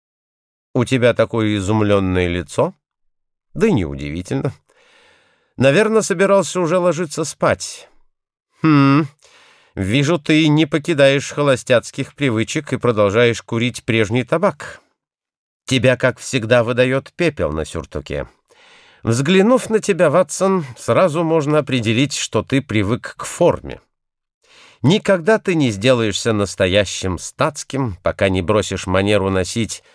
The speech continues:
как в былое время, носовой платок за рукавом сюртука.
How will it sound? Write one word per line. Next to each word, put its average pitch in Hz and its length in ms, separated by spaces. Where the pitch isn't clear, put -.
как 110 200
в 92 40
былое 82 320
время, 160 400
носовой 147 540
платок 151 560
за 127 240
рукавом 143 440
сюртука. 147 640